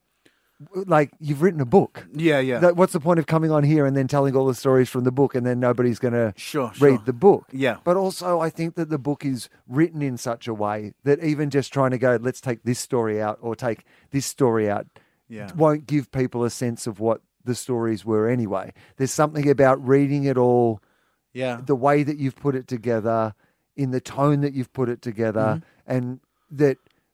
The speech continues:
Speaker 1: y-, you know, it's very much often what happens. If I said, "Oh, tell me about the time you did this," even with the ecstasy,
Speaker 2: Yeah.
Speaker 1: like, you, but we haven't seen the, you know, the, the time, everything that led up to that moment
Speaker 2: I couldn't
Speaker 1: that
Speaker 2: agree
Speaker 1: has the emotional
Speaker 2: more.
Speaker 1: payoff of that moment.
Speaker 2: Yeah,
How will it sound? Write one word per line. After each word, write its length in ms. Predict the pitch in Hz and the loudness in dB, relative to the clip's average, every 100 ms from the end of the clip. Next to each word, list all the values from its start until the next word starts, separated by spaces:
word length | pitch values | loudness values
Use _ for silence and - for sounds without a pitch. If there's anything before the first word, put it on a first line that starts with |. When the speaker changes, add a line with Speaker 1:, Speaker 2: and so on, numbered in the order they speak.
| _ - | _ -20
Speaker 1:
y-, 240 | 214 190 | -14 -10
you 140 | 220 160 | 2 4
know, 60 | |
it's 220 | 151 156 - | 4 0 0
very 260 | 160 165 | 2 4
much 400 | 151 143 - - - | 2 -2 -2 -12 -2
often 360 | 139 143 139 127 | -2 0 -4 -2
what 140 | 131 | -2
happens. 640 | 117 151 - 113 107 107 - _ _ _ - | 0 -2 0 -6 -8 -12 -18 _ _ _ -6
If 160 | 147 156 | -2 2
I 100 | 147 | 0
said, 240 | 156 143 | 2 -2
"Oh, 120 | 127 | -2
tell 240 | 123 143 139 | -6 -8 -8
me 140 | 135 | -6
about 220 | 123 127 127 | -4 -4 -6
the 60 | |
time 240 | 123 120 117 | -6 -4 -4
you 60 | |
did 160 | 117 127 | -4 0
this," 160 | 131 | 0
even 260 | 156 147 139 | 0 -2 -2
with 120 | 131 | -2
the 120 | 123 | -2
ecstasy, 640 | 127 - - 117 120 113 - | -2 -4 -18 -12 -8 -8 -10
Speaker 2:
Yeah. 300 | 120 139 139 | -8 0 4
Speaker 1:
like, 200 | 156 143 _ _ _ _ | 4 4 _ _ _ _
you, 300 | 202 175 180 | -6 -4 0
but 160 | 170 165 | 2 4
we 100 | 160 | 2
haven't 400 | 170 175 160 - | 2 0 -6 -8
seen 380 | - 156 151 | -2 0 0
the, 140 | 143 127 | -2 -4
you 140 | 156 143 | -2 2
know, 140 | 135 | 2
the, 260 | 120 127 127 147 | 0 -2 -4 -8
the 140 | 131 | -4
time, 540 | 139 123 135 135 131 117 151 | -4 0 2 2 -2 -6 -2
everything 440 | 147 151 147 139 | 0 0 -2 -4
that 160 | 131 127 | -4 -2
led 160 | 131 | -2
up 200 | 123 131 | -2 -4
to 140 | - 131 | -6 -2
that 180 | 127 135 | -2 -2
moment 480 | 123 123 113 104 | 0 0 0 -4
Speaker 2:
I 160 | 123 131 | -6 -10
couldn't 280 | 113 170 160 | -4 0 4
Speaker 1:
that 60 | 143 | 4
Speaker 2:
agree 180 | 127 120 | 2 2
Speaker 1:
has 260 | 139 139 | 2 2
the 120 | 139 | 0
emotional 380 | 131 123 117 117 | 2 2 0 0
Speaker 2:
more. 80 | 117 | -4
Speaker 1:
payoff 420 | - 120 107 107 | 0 0 0 -2
of 140 | 98 98 | -8 -10
that 160 | 104 | -8
moment. 220 | 101 98 135 | -8 -8 -4
Speaker 2:
Yeah, 300 | 127 101 | -4 -4